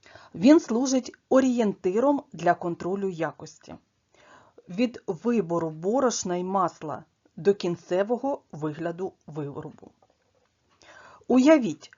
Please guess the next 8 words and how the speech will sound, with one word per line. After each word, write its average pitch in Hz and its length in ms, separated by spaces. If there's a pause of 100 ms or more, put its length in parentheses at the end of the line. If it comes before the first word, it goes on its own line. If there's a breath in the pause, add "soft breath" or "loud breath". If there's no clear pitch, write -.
(180)
що - 300
ми 294 280 (120)
готуємо 175 1000
просту 233 720 (180)
здобну 185 520
булочку. 156 640 (720 loud breath)
Якщо 247 400
ми 190 420